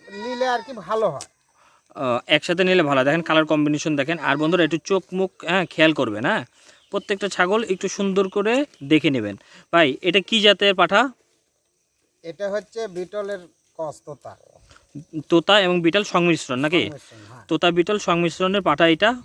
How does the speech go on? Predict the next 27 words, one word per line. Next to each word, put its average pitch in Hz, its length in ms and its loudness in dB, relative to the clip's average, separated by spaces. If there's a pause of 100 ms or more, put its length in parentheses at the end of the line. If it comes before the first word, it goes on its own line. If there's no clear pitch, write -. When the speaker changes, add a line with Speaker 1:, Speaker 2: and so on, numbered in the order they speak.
Speaker 2:
কালার 143 200 0
কম্বিনেশন 156 480 -2
খুবই 165 220 -2
সুন্দর। 175 400 -2
মানে 147 300 0
এই 160 160 6
কালারের, 165 460 0
আহ, 160 380 -10
যেই 147 200 -2
ছাগলগুলো 147 520 0
হয় 135 280 0 (420)
মোটামুটি 156 340 0
এই 165 180 4
পাঠাগুলো 139 460 -2
থেকেই 139 240 -4
হয় 107 200 -6
কিন্তু, 101 280 -14
হ্যাঁ। 160 200 -8 (100)
আর 117 140 -10
ভাইরাল 139 340 2
ট্রেন্ডিং 151 400 0
কিন্তু 160 300 -2
এই 143 180 0
কালারগুলো। 104 420 -4 (440)
আর 117 300 2 (400)
এটা 175 180 4
কি, 196 160 0